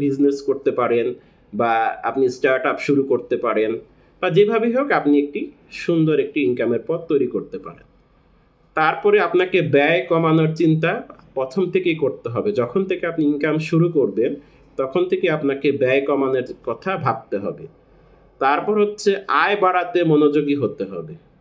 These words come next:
আপনাকে মাসিক আয় বাড়াতে মনোযোগী হতে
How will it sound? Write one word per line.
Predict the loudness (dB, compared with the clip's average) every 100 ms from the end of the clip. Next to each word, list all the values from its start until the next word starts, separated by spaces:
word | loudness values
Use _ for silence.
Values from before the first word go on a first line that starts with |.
| -14
আপনাকে | -6 -4 -4 -2 -4 -4 -10 -20 -20 -20 -6
মাসিক | -6 -4 -4 -2 -2
আয় | 0 0
বাড়াতে | 0 -2 -2 0
মনোযোগী | 0 0 -2 -4 -6
হতে | -8